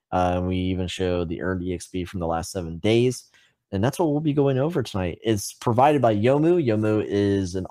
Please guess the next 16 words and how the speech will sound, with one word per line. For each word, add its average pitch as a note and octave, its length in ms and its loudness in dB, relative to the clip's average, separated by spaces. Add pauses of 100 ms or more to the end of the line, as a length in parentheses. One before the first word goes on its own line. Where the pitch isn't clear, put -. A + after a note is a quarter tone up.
awesome C3+ 340 2
dude, B2+ 380 2 (400)
uh, F2 180 0
awesome A2 300 0
coder. G#2+ 540 2
He F#2 600 -4 (280)
is F#2 320 -2
not G#2 80 0
only G2+ 560 0
helping F#2+ 320 -2
develop, F2 440 -2 (520)
uh, D2+ 200 -4
Idle E3+ 300 4
M D3+ 80 2
M D3 140 4
O, D3+ 320 0